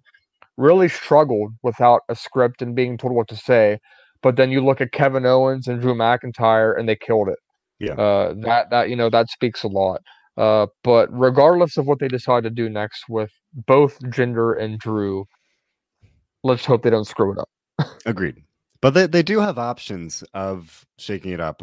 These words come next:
Speaker 2: This comment from Eddie Zahari, but wondering, you know, or, or hoping about Keith Lee and Sheamus. I like that. I, I like that idea. John, you and I have talked about, uh, doing, uh, J-, uh,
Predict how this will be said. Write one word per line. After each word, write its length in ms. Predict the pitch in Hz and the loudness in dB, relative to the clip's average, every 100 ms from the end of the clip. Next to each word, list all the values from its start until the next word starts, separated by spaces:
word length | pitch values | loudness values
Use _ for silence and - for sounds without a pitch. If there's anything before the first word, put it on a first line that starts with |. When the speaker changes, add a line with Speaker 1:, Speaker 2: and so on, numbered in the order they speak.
| 82 | -12
Speaker 2:
This 140 | 90 | -12
comment 360 | - 95 95 90 | -10 -10 -10 -10
from 400 | 92 87 85 80 | -10 -10 -12 -14
Eddie 160 | 85 87 | -14 -12
Zahari, 380 | 85 92 90 | -8 -6 -6
but 120 | 82 92 | -8 -10
wondering, 540 | 87 87 85 85 85 | -10 -8 -10 -10 -12
you 60 | 76 | -14
know, 80 | 76 | -10
or, 140 | 87 | -8
or 100 | 95 | -2
hoping 340 | 110 117 110 90 | -2 -2 -4 -6
about 260 | 87 85 | -6 -8
Keith 260 | - 98 - | -8 -10 -8
Lee 80 | 85 | -10
and 100 | 82 | -6
Sheamus. 340 | 123 123 120 | -4 -4 -6
I 100 | 67 | -10
like 160 | 71 - | -12 -6
that. 180 | 127 | -4
I, 120 | 120 117 | -4 -6
I 140 | 87 90 | -8 -8
like 180 | 85 85 | -10 -4
that 140 | 147 | -2
idea. 280 | 143 131 123 | -2 -4 -6
John, 240 | 110 104 | -6 -8
you 80 | 98 | -8
and 80 | 98 | -8
I 60 | |
have 100 | 98 | -8
talked 240 | - 95 101 | -8 -12 -10
about, 320 | 90 90 87 _ _ - 85 | -8 -6 -8 _ _ -18 -10
uh, 280 | 85 80 78 | -8 -8 -10
doing, 380 | 92 87 85 87 - _ | -10 -10 -10 -14 -18 _
uh, 200 | 80 78 | -12 -10
J-, 160 | 76 - - | -12 -16 -12
uh, 280 | 85 80 | -10 -10